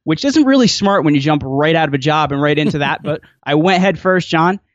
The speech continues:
Speaker 1: and, uh, I kind of bowled through it for a few years and ended up in digital marketing before I started the podcast and been very successful to Get Featured now.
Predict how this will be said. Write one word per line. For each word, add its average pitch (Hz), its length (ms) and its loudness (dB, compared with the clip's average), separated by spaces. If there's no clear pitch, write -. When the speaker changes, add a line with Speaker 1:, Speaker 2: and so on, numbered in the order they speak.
Speaker 1:
and, 156 300 0
uh, 151 200 2
I 156 80 -2
kind 180 200 -2
of 147 120 -6
bowled 160 260 -2
through 180 280 2
it - 220 -2
for 170 140 0
a 156 60 0
few 185 160 -2
years 180 360 2
and 165 100 2
ended 165 180 0
up 151 120 0
in 151 100 -4
digital 156 300 0
marketing 147 560 0
before 156 300 -4
I 156 40 2
started 151 280 0
the 139 60 -6
podcast 151 560 -2
and 147 200 -4
been 135 160 -2
very 143 160 0
successful 143 440 -4
to - 20 -8
Get - 140 -6
Featured 151 300 -2
now. 123 200 -4